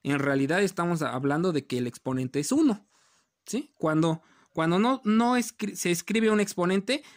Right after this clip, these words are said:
por default siempre vamos a tomarlo como exponente uno. Porque entonces,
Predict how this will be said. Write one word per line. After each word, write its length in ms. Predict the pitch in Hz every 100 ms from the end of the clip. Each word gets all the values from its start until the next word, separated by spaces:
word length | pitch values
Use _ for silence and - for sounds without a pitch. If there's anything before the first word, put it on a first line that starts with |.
| _ -
por 220 | 156 156
default 600 | 147 143 190 185 202 208
siempre 420 | - 185 185 185
vamos 280 | 160 165 170
a 80 | 147
tomarlo 400 | 127 139 165 170
como 200 | 135 127
exponente 640 | 120 - 123 160 185 - -
uno. 400 | 220 220 127 _ _ _ _ - _
Porque 240 | 135 127
entonces, 580 | 135 135 156 165 233 -